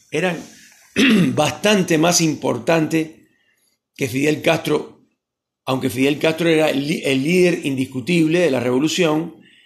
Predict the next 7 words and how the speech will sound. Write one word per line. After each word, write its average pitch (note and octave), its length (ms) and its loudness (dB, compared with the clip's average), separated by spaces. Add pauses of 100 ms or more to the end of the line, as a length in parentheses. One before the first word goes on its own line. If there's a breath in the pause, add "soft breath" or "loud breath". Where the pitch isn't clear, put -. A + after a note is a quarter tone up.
(280 soft breath)
Estos G3 380 0
dos F3+ 200 4
líderes D#3+ 760 0 (400 soft breath)
ocupaban E3 640 0
espacios E3+ 540 -2
muy F3 240 2
importantes D#3+ 1080 -2